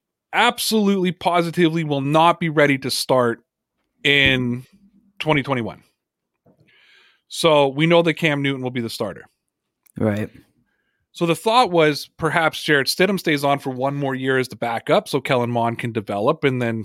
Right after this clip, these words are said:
Speaker 1: you know, next year it is what it is. And I still think that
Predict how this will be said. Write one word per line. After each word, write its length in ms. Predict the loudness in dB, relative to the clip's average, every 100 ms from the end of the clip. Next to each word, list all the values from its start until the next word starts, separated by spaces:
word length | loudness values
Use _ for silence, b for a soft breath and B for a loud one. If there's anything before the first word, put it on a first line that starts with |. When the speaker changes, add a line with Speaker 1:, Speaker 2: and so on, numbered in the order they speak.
| -10
Speaker 1:
you 120 | -4
know, 140 | -2 0
next 340 | 0 -2 0
year 140 | 0
it 80 | 2
is 100 | 0
what 140 | 0 4
it 60 |
is. 300 | 6 4 2 B B B B -6 2
And 260 | 4 4 0
I 180 | 0 0
still 320 | 0 0 0
think 420 | 2 0 0 -2
that 480 | 0 2 2 0